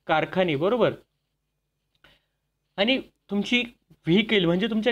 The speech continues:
गाड्यांची गर्दी जर वाढली तर काय होईल? प्रदूषण वाढेल, हवा प्रदूषण वाढेल, त्यामुळे खूप साऱ्या प्रकारचे आजार होतात, बरोबर आहेत? तुमच्याकडे पाऊस पण कमी पडेल,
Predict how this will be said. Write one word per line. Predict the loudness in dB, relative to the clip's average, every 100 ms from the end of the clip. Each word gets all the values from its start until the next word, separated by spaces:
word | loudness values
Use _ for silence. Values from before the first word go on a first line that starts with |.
| 0
गाड्यांची | 0 2 0 -2
गर्दी | 0 0 0 0
जर | 2
वाढली | 2 2 -2
तर | -2
काय | 0 2
होईल? | 0
प्रदूषण | 0 0 0 0 2
वाढेल, | 2 2 0
हवा | 0 0
प्रदूषण | 0 -2 -2 -2 0
वाढेल, | 2 2 -2 -4 _ _ _
त्यामुळे | -2 2 2 2 -2 -12 _ _ _ _ -6
खूप | -6 0
साऱ्या | 2 2
प्रकारचे | 2 0 2 0 0 -2
आजार | 0 0 0 2
होतात, | 0 0 -2 -2 _ _ -8 -2
बरोबर | 0 2 2
आहेत? | 0 -4 -14 _ _ _ _ _ -20 _ _ -20
तुमच्याकडे | -10 -2 0 0
पाऊस | 2 0 0
पण | -2 -2
कमी | 0 0
पडेल, | 2 2 0